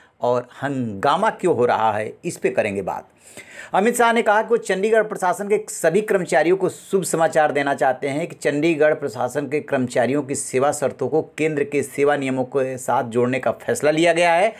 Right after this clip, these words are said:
इससे कर्मचारियों को लाभ होगा की मांग काफ़ी दिनों से चल रही थी। यूटी प्रशासन ने साल दो हज़ार बीस में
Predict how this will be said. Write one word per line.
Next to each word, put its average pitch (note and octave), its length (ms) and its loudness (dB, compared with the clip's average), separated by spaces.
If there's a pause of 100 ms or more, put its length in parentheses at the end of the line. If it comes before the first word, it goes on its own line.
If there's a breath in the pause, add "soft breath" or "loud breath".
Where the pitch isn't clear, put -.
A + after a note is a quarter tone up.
(260 loud breath)
इससे E3 240 -2
कर्मचारियों F3 580 2
को F#3 420 0
लाभ C3 460 4
होगा D3+ 440 2
की G#3+ 80 -4
मांग F#3 400 2 (160)
काफ़ी G3 320 0
दिनों D#3 220 -2
से C#3+ 120 -4
चल B2+ 180 -2
रही F2 240 -4
थी। - 260 -20 (100)
यूटी D3 220 0
प्रशासन F3 480 0
ने F#3 200 0
साल D#3 340 2
दो D3 200 2
हज़ार C#3 260 2
बीस F3+ 320 -6
में D#3 220 -4